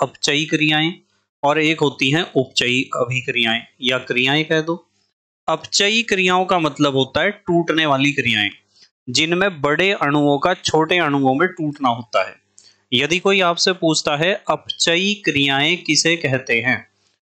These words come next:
तो आप कहोगे कि मनुष्य के शरीर में या सजीवों के शरीर में होने वाली वो जैव रासायनिक अभिक्रिया जिसमें बड़े अणु छोटे अणुओं में टूटते हैं। जैसे पाचन, पाचन में आप बड़े-बड़े निवाले टुकड़े खाते हो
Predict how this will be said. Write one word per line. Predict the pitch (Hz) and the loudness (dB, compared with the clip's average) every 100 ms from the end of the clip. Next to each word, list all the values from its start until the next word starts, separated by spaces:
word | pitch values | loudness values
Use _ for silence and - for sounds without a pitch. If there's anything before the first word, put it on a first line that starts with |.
| _ - | _ -2
तो | |
आप | 160 170 175 | 2 0 0
कहोगे | 165 143 139 156 | 0 2 2 0
कि | 170 214 | 0 0
मनुष्य | 190 156 156 156 - 170 | 0 0 2 0 2 2
के | 180 | 2
शरीर | 185 156 143 143 135 | 2 2 2 2 2
में | 143 | 2
या | 175 180 | 2 2
सजीवों | - 143 147 156 | 0 0 0 0
के | 160 | 2
शरीर | 160 147 135 135 | 2 2 2 0
में | 151 | 0
होने | 147 135 131 | 0 2 2
वाली | 127 147 165 | 2 2 -2
वो | 139 160 180 | 2 0 2
जैव | 143 143 151 | 0 0 2
रासायनिक | 131 120 139 151 156 | 0 2 0 0 -2
अभिक्रिया | 127 123 123 123 135 214 - _ _ _ _ - | 0 0 0 2 0 -2 -8 _ _ _ _ -8
जिसमें | 123 156 175 185 165 | -2 -2 0 -2 0
बड़े | 151 156 | 0 2
अणु | 143 131 202 | 0 2 0
छोटे | - 156 151 165 | 0 0 0 0
अणुओं | 139 131 127 | 0 2 2
में | 156 | 2
टूटते | 202 175 143 - | 0 0 -2 -2
हैं। | 113 131 117 - _ _ _ _ - - _ - | -2 -2 -4 -6 _ _ _ _ -20 -20 _ -6
जैसे | 113 139 - | -2 0 0
पाचन, | 180 147 127 - 113 98 _ _ _ _ - | 0 0 0 0 -4 -6 _ _ _ _ -4
पाचन | 139 139 180 | -2 0 0
में | 180 180 | 0 2
आप | 160 170 | 2 0
बड़े-बड़े | 156 156 156 156 147 165 185 - _ _ | 0 0 2 2 2 2 0 -8 _ _
निवाले | 123 139 135 135 147 160 | -2 2 2 2 2 0
टुकड़े | 156 143 151 160 | -2 -2 0 0
खाते | 135 123 - 139 | 0 -4 0 2
हो | 156 175 | 2 -4